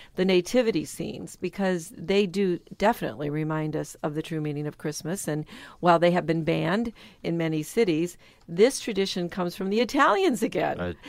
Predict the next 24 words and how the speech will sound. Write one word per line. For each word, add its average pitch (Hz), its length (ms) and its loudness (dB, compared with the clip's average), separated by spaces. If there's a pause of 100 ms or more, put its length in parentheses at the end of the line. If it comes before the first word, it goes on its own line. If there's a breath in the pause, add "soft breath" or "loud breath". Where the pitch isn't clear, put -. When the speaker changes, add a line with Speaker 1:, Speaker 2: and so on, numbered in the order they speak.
(120 loud breath)
Speaker 1:
And 180 80 -4
they 190 80 0
came 302 340 -2
because 202 280 -2
of 180 80 -4
poverty 214 640 -2
and 185 120 -6
social 175 320 -6
unrest 226 560 0 (320 loud breath)
in 180 140 0
the 160 80 -2
seventeen 185 500 0
and 165 100 -6
eighteen 170 320 -4
hundreds. 170 520 -4 (320 loud breath)
And 175 220 0
Saint 208 300 -2
Francis 214 440 -2
of 240 120 2
Assisi 240 720 -4
commissioned 208 560 -2
a 208 80 2
nativity 220 500 -4
scene 165 460 -4